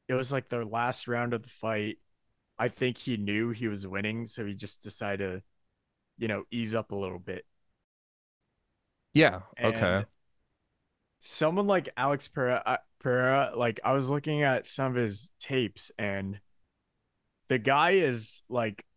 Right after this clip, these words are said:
Speaker 1: a pressure fighter, you know?
Speaker 2: Which,
Speaker 1: Like, he'll
Speaker 2: which, really quick, I, or you know what? No, no, no, I don't wanna be an asshole and interrupt. Go ahead, go ahead.
Speaker 1: Oh, no, no, no.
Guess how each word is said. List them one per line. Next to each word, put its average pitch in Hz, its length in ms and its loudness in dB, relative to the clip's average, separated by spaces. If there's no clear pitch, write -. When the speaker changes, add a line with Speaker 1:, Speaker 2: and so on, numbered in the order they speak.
Speaker 1:
a 107 60 -4
pressure 120 720 -2
fighter, 101 640 -4
you 95 160 -6
know? 95 300 -2
Speaker 2:
Which, 135 320 4
Speaker 1:
Like, 113 140 -2
he'll 139 80 8
Speaker 2:
which, 139 300 2
really 170 220 8
quick, 151 240 4
I, 107 140 4
or 156 80 10
you 185 140 8
know 190 60 6
what? 190 120 8
No, 156 120 6
no, 143 60 6
no, 104 140 6
I - 80 6
don't 143 80 8
wanna 139 160 6
be 123 80 4
an 120 60 6
asshole 107 380 4
and 101 100 4
interrupt. 95 340 0
Go 117 100 4
ahead, 95 180 2
go 95 80 2
ahead. 85 240 0
Speaker 1:
Oh, 143 80 -8
no, 107 260 0
no, 104 80 -2
no. 98 240 -2